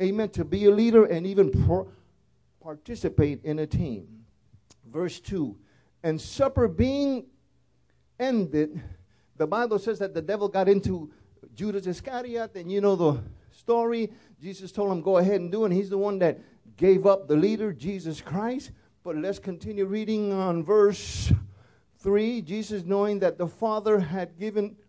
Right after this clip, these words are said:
all things into his hands, and that he had come from God and was going to God. A leader has to know where he came from. That's what the pastor said.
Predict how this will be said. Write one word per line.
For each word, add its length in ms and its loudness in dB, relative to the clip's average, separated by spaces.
all 300 0
things 420 -2
into 400 0
his 260 0
hands, 600 -4
and 220 -4
that 140 0
he 220 0
had 320 -2
come 400 -4
from 360 -4
God 500 2
and 220 -4
was 180 0
going 480 0
to 240 -8
God. 460 -4
A 100 -6
leader 300 0
has 260 0
to 80 -8
know 140 0
where 180 6
he 140 6
came 280 -2
from. 260 -8
That's 160 -4
what 120 -2
the 80 -14
pastor 320 -6
said. 260 -12